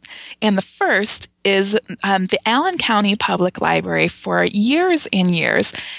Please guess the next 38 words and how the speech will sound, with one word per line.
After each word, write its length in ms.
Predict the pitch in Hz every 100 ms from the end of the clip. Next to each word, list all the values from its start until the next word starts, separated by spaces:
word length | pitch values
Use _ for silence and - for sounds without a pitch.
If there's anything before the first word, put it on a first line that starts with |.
| -
has 240 | 247 240 -
offered 360 | 214 - 247
a 60 | 214
photocopy 800 | - - 254 294 - 208 196 196
exchange 640 | - - - 349 381 - -
program. 600 | 185 165 - - - 233 - - -
And 100 | 330
I 80 | 381
contacted 640 | - 214 202 196 196 196
them 180 | 196 185
recently 460 | 175 - - 190 196
to 160 | 226
make 220 | 196 190
sure 260 | - 214 202
that 180 | 190 -
was 140 | 208
still 320 | - - 208 -
up 160 | 220 240
and 160 | 247
running, 400 | 285 381 226 220
and 180 | - 233
it 140 | 294
was 360 | 294 349 196 -
when 140 | 226
I 140 | 214 220
talked 300 | - 240 -
to 100 | 214
them 160 | 190 175
a 20 |
few 220 | - 202
months 400 | 185 185 196 -
ago. 320 | 220 - - - - - - -
So 240 | - 214 -
if 200 | 220 -
you 280 | 247 294 370
send 400 | - 294 294 320
them 420 | 226 170 170 185 -
two 540 | - - 262 269 285